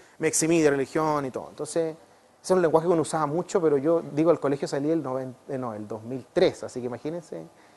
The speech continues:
la cantidad de tiempo. Bueno, y después entré a la Universidad Católica, y entré a la Católica no porque quisiera ser católico, ¿ah? Yo dije, "Ah,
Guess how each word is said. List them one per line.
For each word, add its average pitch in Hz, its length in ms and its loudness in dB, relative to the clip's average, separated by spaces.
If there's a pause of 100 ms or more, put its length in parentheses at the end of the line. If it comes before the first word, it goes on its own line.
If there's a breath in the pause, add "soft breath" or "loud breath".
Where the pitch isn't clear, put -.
(220 soft breath)
la 131 80 -4
cantidad 131 280 -4
de - 20 -16
tiempo. - 240 -10
Bueno, 131 160 2 (540 soft breath)
y 190 100 6
después 262 260 6
entré 277 200 2
a - 20 8
la 277 80 6
Universidad 247 260 4
Católica, 208 560 2
y 190 100 -4
entré 202 260 4
a - 20 6
la 381 80 2
Católica 330 420 4
no 226 140 6
porque 302 200 -2
quisiera 285 280 0
ser 277 100 -2
católico, 151 500 2
¿ah? 170 120 0
Yo 180 100 2
dije, 170 260 0
"Ah, 190 320 2